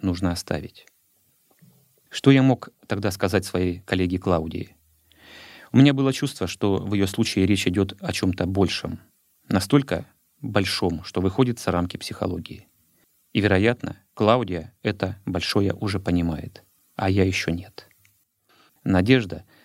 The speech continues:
это персональные и интимные отношения человека с его ценностями и жизнью. Если ложная надежда человеку причиняет вред, лишает его активности, то тогда мы имеем дело с пассивным ожиданием. Человек направлен на какую-то цель,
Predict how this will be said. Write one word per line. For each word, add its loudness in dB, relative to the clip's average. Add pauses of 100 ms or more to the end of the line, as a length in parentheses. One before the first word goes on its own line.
(140)
это 0
персональные -2
и -6
интимные 2
отношения 0
человека -2 (140)
с -14
его -2
ценностями -2
и -10
жизнью. -8 (1080)
Если -6
ложная 4
надежда 2
человеку 0
причиняет 0
вред, 0 (500)
лишает 0
его 0
активности, -4 (720)
то 0
тогда 2
мы 0
имеем 2
дело 0
с -8
пассивным -2
ожиданием. -6 (1000)
Человек 0
направлен 2
на 0
какую-то -4
цель, -2